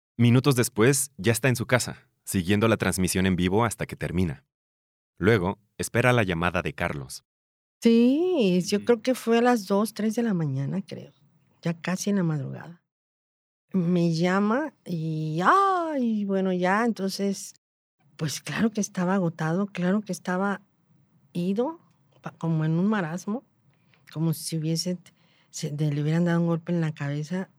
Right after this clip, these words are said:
Speaker 2: y aparte de la tensión, ya era tarde, sentada ahí esperando a ver qué va a pasar. ¿Cómo vas a dormir? O sea, no, no podía dormir.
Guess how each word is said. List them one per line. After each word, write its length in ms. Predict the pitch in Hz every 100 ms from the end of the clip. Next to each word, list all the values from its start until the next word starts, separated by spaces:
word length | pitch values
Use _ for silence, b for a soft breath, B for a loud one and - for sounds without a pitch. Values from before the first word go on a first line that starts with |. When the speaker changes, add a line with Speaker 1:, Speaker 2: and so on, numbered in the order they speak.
| _
Speaker 2:
y 140 | 147
aparte 480 | 135 147 147 - 170
de 80 | 165
la 160 | 139
tensión, 840 | 135 135 131 127 - 147 147 160 160
ya 100 | 156
era 180 | 151
tarde, 600 | 143 139 139 156 151 170 - _ _
sentada 520 | - 156 147 156 170
ahí 380 | 175 165 165 165
esperando 600 | 170 - 156 151 160 165
a 60 | 160
ver 200 | 160 165
qué 140 | 165
va 100 | 156
a 80 | 151
pasar. 520 | 151 - 165 180 170
¿Cómo 280 | - 185 202
vas 320 | 190 165 170
a 60 | 190
dormir? 480 | 175 139 151 160 165
O 120 | 147
sea, 180 | 165 143
no, 560 | 151 160 170 165 139
no 140 | 143 160
podía 340 | - 165 165
dormir. 440 | 170 139 135 180